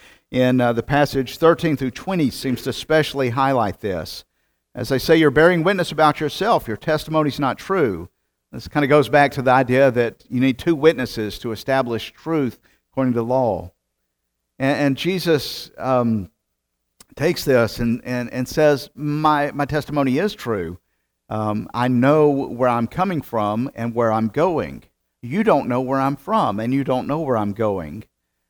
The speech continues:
A-, and again, I think there's almost an echo of this wilderness wandering where the people didn't know where they were going, uh, where they were wandering in the wilderness, unsure, uh, being led by God, but themselves not knowing.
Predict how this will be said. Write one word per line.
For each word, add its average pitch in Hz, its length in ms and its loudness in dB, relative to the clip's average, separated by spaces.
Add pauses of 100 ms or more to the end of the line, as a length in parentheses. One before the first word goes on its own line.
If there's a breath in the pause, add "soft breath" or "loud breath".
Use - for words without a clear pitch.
(200)
A-, 123 40 -2
and 139 260 4
again, 143 260 4
I 131 100 6
think 156 200 -4
there's 131 160 -4
almost 143 300 0
an 139 80 -4
echo 131 420 2
of 104 100 0
this 110 180 -6
wilderness 143 640 2
wandering 117 580 0
where 110 140 -2
the 110 100 -8
people 127 360 -4
didn't 113 360 -4
know 117 200 0
where 113 180 -4
they 110 140 -4
were 107 140 -8
going, 98 560 -2 (480)
uh, 98 100 -6
where 101 200 -6
they 113 120 -2
were 110 160 -2
wandering 120 600 0
in 113 80 -4
the 110 60 -4
wilderness, 110 760 -4
unsure, 107 600 -4 (540)
uh, 101 180 -4
being 127 240 0
led 131 340 4
by 110 180 2
God, 98 320 -2
but 92 140 -10
themselves 113 680 -2
not 107 300 -2
knowing. 98 640 -2